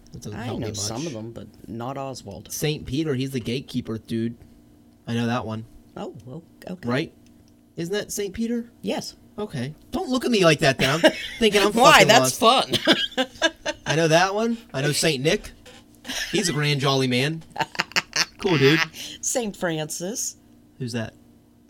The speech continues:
Speaker 2: No, forget it. Keep going.
Speaker 1: I don't know. I've heard the name. I don't know what the fuck it means. What does a Saint Francis do?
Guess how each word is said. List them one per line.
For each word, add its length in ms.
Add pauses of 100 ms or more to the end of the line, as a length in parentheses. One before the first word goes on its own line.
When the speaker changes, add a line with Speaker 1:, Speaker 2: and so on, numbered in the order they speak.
(220)
Speaker 2:
No, 220
forget 400
it. 160
Keep 240
going. 320 (680)
Speaker 1:
I 60
don't 400
know. 220
I've 180
heard 240
the 80
name. 560
I 60
don't 80
know 60
what 100
the 40
fuck 200
it 100
means. 480 (2250)
What 120
does 100
a 60
Saint 260
Francis 420
do? 300